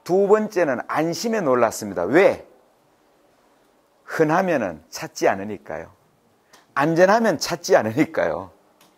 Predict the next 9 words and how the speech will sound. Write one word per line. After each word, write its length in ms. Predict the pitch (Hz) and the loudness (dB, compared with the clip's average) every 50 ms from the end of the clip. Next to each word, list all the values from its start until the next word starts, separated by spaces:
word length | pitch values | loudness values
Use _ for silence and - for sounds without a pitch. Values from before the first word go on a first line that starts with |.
| _ _ _ _ _ _ _ _ _ _ _ | _ _ _ _ _ _ _ _ _ _ _
겨우 320 | - 180 202 262 269 269 | 4 4 6 6 4 2
찾은 380 | 262 - - 202 202 202 220 214 | 0 -2 -2 0 0 0 0 0
게 240 | 170 135 104 92 - | 2 2 2 2 4
백사 420 | 147 165 160 - - - - 175 | 2 2 2 0 0 2 2 4
이항복에 800 | 151 139 143 156 156 160 165 151 143 127 107 95 104 110 127 135 135 _ _ _ _ _ _ _ _ _ _ _ 120 | 4 2 2 2 2 2 0 0 -2 -2 0 0 -2 -2 -2 -4 -10 _ _ _ _ _ _ _ _ _ _ _ 0
여기에 500 | 143 170 196 214 226 233 214 208 208 180 | 4 4 6 6 6 4 4 4 4 4
보입니까? 420 | 131 127 120 117 113 101 - 95 | 4 2 2 2 -2 -2 -4 -6
환경락이라는 1900 | - - - 151 147 143 135 131 120 120 117 110 104 101 98 90 - - _ _ _ - 82 92 95 98 101 104 104 107 104 110 101 92 85 82 80 78 | -6 -4 -6 -6 -4 -4 -4 -4 0 0 2 2 0 -2 -8 -12 -14 -18 _ _ _ -12 -8 -6 -4 -4 -2 -2 -4 -4 -6 -6 -8 -8 -8 -12 -16 -18
단어. 360 | 82 85 82 78 80 69 69 | -16 -18 -16 -16 -20 -20 -20